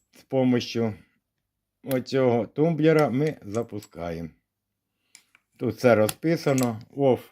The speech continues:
виключений генератор. On включений. А от старт вверх нажали. Не на ніяких ключів.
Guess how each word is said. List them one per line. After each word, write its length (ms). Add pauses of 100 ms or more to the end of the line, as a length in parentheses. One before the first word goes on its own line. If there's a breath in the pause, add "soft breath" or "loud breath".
(120)
виключений 720
генератор. 680 (1600)
On 220
включений. 920
А 120
от 220
старт 460 (360)
вверх 300
нажали. 580 (520 soft breath)
Не 100
на 200
ніяких 500
ключів. 580